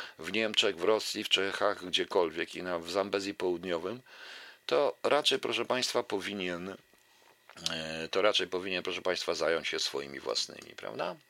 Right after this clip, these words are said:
Ludźmi. Okej. Proszę państwa, e, jest pojęcie Einsatzkommando. E, dzisiaj nawet mi się tam pomyliło z, e, Sonderkommando, chociaż było jedno Sonderkommando S S w,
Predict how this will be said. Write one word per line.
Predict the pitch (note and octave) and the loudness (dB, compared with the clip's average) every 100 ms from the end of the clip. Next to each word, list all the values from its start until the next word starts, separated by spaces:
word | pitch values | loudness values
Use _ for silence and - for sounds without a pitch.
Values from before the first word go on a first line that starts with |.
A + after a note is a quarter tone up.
| - | -16
Ludźmi. | - E2 - - - _ | -4 -4 -4 -10 -18 _
Okej. | - - - - - - - - - | 0 2 0 -4 -12 -16 -12 -12 -12
Proszę | - - | -2 2
państwa, | D#3 C#3 - G2 E2+ - | 2 2 2 2 2 2
e, | F#2+ F2 F2 _ _ - | 2 2 2 _ _ 0
jest | C3+ - | 2 2
pojęcie | C#3+ C#3 C3+ - G#2 - | 0 0 0 0 0 2
Einsatzkommando. | A#2 A#2 G#2+ - A2 G#2 D#2+ C#2+ C#2 - - _ - | 0 0 -2 -2 0 2 0 0 -2 -2 -6 _ -12
E, | E2+ E2+ D#2+ D#2+ | -8 -4 -4 -4
dzisiaj | F2 - G#2 | 0 0 2
nawet | F#2+ F2 F2 | 2 2 0
mi | E2+ | -4
się | - | -2
tam | - E2 | -2 -4
pomyliło | - E2 D#2+ E2+ D#2 | -4 -6 -4 -4 -2
z, | - - - | 0 -2 -2
e, | D2+ D2 D2+ | -2 -2 -4
Sonderkommando, | D2+ G2+ F2 E2+ D#2 E2 F2+ F#2 | 0 0 0 -2 -2 0 0 -2
chociaż | - F2 F2+ | -2 -2 -2
było | - F#2 | 0 2
jedno | E2+ E2 E2 | 2 0 -4
Sonderkommando | E2 E2 D#2+ - D#2+ E2 D#2+ D#2 | -4 -2 -4 -2 -2 -2 0 -2
S | - | 0
S | D#2+ - - | -2 -2 -6
w, | D2+ D2 | -10 -10